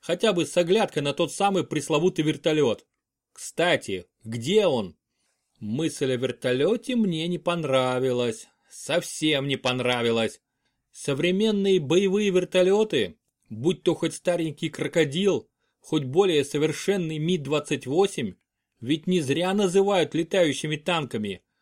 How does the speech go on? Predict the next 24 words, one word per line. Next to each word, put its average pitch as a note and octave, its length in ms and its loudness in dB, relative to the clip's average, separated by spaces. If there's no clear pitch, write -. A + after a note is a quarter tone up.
Для B2 300 0
них G3 300 2
расстрелять E3+ 680 0
нашу F3+ 320 -4
«восьмидесятку», D#3+ 1120 -2
несмотря D#3+ 520 -2
на F#3 120 0
её E3 380 -2
неплохой F3+ 520 -2
зенитный E3+ 480 -2
прицел, D#3 720 0
шестидесятиградусный F3 1400 -2
угол F3 340 0
возвышения D#3+ 640 0
пулемётной E3+ 680 0
установки F3 680 -2
и D#3 220 -6
километровую F3 760 0
дальность D#3+ 400 -2
прицельного D#3 600 -2
огня D3+ 380 -2
по - 160 -4
низколетящим D#3 880 0
целям, F#3+ 560 2